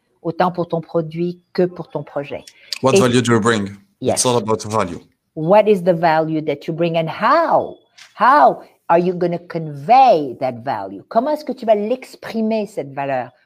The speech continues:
Speaker 1: ou cette valorisation-là ? Comment ?
Speaker 2: Hmm, j'avais pas vu le,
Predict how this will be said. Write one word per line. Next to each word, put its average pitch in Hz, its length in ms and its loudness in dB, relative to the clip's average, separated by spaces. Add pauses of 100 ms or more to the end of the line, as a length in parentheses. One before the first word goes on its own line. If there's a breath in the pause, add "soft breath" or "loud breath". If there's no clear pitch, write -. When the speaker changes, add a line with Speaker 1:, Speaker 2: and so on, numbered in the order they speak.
Speaker 1:
ou - 20 -8
cette 156 240 -4
valorisation-là ? 147 800 -4 (360)
Comment ? 170 420 -6 (1040)
Speaker 2:
Hmm, 104 260 -14
j'avais 107 200 -6
pas 120 120 -4
vu 113 140 -4
le, 107 260 -8